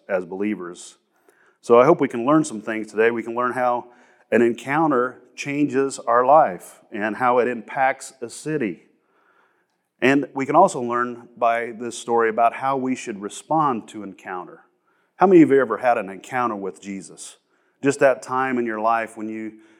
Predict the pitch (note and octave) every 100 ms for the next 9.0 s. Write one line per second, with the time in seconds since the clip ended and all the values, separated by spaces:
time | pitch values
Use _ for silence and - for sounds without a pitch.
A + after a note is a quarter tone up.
0 | _ B2+ B2+ A#2 B2 G#2+ F2+ F2 - _
1 | _ _ _ G2+ A2 G#2 F#2+ F#2+ G2 F2+
2 | D#2+ F2 - F#2 - - D2+ - _ _
3 | _ _ - A#2+ A#2 G#2 A2+ A#2 A2 G2
4 | F#2+ G2+ A2+ G#2+ F#2+ F#2 G2 G2+ E2 -
5 | _ _ _ _ _ _ G#2+ G#2 A#2+ A#2+
6 | A2 G#2 G#2+ B2+ A2+ G#2+ B2 A#2+ A#2 A2
7 | A2+ A2+ G#2+ G2+ G2+ F#2 - A#2 A2 G2
8 | G2 - A2 - G#2 G2+ G#2 G2+ G2 F#2